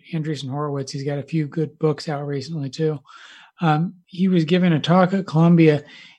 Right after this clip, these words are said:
and he said, "Instead of finding your passion,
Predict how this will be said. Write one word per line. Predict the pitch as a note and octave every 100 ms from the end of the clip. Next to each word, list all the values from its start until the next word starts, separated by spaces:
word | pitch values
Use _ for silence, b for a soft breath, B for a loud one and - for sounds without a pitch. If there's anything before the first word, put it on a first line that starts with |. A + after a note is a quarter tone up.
| B
and | E3
he | D#3+
said, | D3 - F3 D#3 - B B B -
"Instead | E3+ D#3+ - - G3 G#3+
of | G#3 E3+ - - _ _ _ _ _
finding | - F3+ F3 F3+ F3+ F3+ F3
your | D#3+ D3
passion, | D3+ C#3+ D#3 D#3+ - C#3 B2+ C3